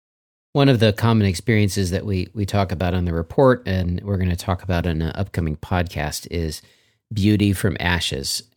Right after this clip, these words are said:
And there were a lot of churches that went through hard times. They experienced difficult things. Pastors felt like they were put through this trial by fire. But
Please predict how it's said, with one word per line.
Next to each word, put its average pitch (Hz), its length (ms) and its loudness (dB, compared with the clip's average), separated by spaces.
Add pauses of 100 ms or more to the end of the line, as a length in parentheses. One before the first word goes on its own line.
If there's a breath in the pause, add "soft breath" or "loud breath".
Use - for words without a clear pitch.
And 85 540 -2
there 110 180 2
were 104 220 4
a 104 100 0
lot 113 200 4
of 104 100 0
churches 107 440 0
that 95 160 0
went 110 200 0
through 101 380 0 (180)
hard 85 300 0
times. 156 480 2
They - 80 0
experienced - 460 -2
difficult - 420 -4
things. 120 500 2 (380 soft breath)
Pastors 95 500 0
felt - 220 -2
like 95 160 -2
they 90 160 0
were 82 140 -2
put - 260 -2
through 95 140 0
this 90 140 -2
trial 90 320 -2
by 82 160 -2
fire. 98 460 2 (480)
But 104 260 2